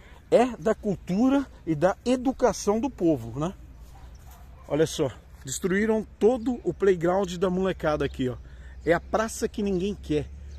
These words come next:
Olha a altura do mato que já tá aqui, ó.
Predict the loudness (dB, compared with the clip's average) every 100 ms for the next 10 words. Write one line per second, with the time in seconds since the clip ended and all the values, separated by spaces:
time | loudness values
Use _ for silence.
0 | -2 0 2 2 0 -6 -4 0 4 2
1 | 2 -12 -20 -20 -20 -20 -20 -20 -20 -18
2 | -16 -18 -14 -14 -6 -2 2 4 2 -2
3 | -4 0 2 0 -2 -2 -2